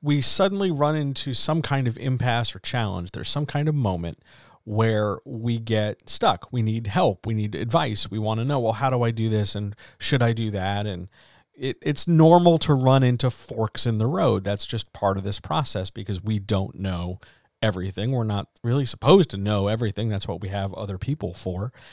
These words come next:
And we start hunting advice. Now, maybe we started hunting advice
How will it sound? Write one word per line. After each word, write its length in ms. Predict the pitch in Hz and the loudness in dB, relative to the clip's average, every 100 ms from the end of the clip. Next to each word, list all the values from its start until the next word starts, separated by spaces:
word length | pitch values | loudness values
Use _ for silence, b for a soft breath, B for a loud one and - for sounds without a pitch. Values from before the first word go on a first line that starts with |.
| B B B - | B B B -6
And 400 | 143 135 131 120 - b b | -2 0 0 -4 -10 b b
we 180 | 139 147 | -2 0
start 340 | - 151 - | 2 0 0
hunting 420 | - 143 135 139 131 | -2 0 0 0 -2
advice. 680 | 113 104 92 151 - - - | -2 -2 -2 -2 -2 -2 0
Now, 180 | 127 127 | 2 4
maybe 280 | 160 196 | 4 4
we 160 | 165 160 | 2 0
started 300 | - 151 113 | 0 -2 -2
hunting 280 | 131 147 131 | -2 -2 -4
advice 480 | 117 120 117 110 | -2 0 0 0